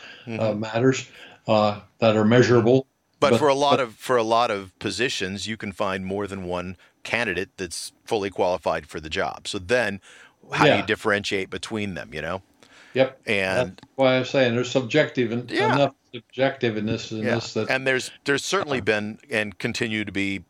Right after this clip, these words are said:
Speaker 2: unfair hirings because of, you know, "Hey, th-, I, I know this person 'cause I worked with them at somewhere else," or "I, you know,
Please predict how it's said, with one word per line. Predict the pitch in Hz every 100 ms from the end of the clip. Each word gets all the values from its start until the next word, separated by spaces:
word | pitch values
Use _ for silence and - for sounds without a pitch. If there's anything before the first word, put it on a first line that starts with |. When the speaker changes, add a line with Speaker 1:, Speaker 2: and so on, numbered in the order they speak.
| _ -
Speaker 2:
unfair | 110 110 107 107 98
hirings | 98 95 92 87 92 87
because | 92 101 95 95
of, | 92 87 - - - - -
you | 98
know, | 90
"Hey, | 107 131 90 87
th-, | 113 -
I, | 113 117
I | 117 117
know | 117 120
this | 110
person | - 120 107 110
'cause | 101 101
I | 98
worked | 95 -
with | 95
them | 98
at | 95
somewhere | - 95 92 87
else," | 92 - -
or | 87 - - - -
"I, | 107 110
you | 113
know, | 98 85